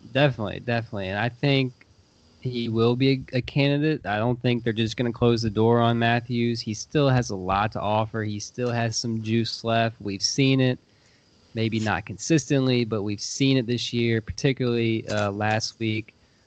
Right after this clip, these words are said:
Um, you know, he just, he, he, I wish he could string together more of those type of, types of performances, but, um, you know, he's not gonna get that contract he probably wants, but I don't think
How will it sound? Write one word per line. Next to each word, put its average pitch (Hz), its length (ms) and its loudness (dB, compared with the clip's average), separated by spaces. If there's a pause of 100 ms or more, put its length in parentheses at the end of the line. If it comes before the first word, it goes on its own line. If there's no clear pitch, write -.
Um, 98 640 -6 (340)
you 110 140 -10
know, 101 140 -6
he 110 200 -8
just, 117 240 -6
he, 113 260 -6
he, 117 200 -6 (140)
I 117 80 -2
wish 139 240 2
he 139 100 4
could 120 120 2
string 120 260 -2
together 113 420 2
more 110 280 0
of 104 100 -4
those 110 420 -2
type 113 260 -2
of, 107 140 -4 (460)
types 151 280 0
of 123 100 -4
performances, 123 800 -2
but, 101 440 -2 (520)
um, 92 640 -6 (240)
you 110 100 -8
know, 101 120 -6
he's 104 180 -4
not 123 220 0
gonna 120 160 -2
get 110 220 -2
that 98 300 -2
contract 107 640 -2
he 107 120 -6
probably 101 400 -2
wants, 127 720 0 (420)
but 104 180 -2 (260)
I 110 60 0
don't 117 180 0
think 107 280 -2